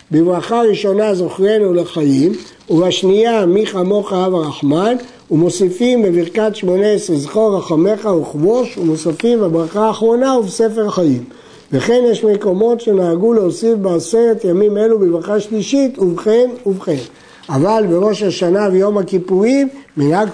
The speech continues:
פשוט להוסיף ובכן, ובכן. הוויכוח על התוספות הללו הוא מפני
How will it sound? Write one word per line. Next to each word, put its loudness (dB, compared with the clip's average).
פשוט 0
להוסיף 0
ובכן, 0
ובכן. -10
הוויכוח 0
על 2
התוספות -4
הללו 2
הוא 2
מפני 2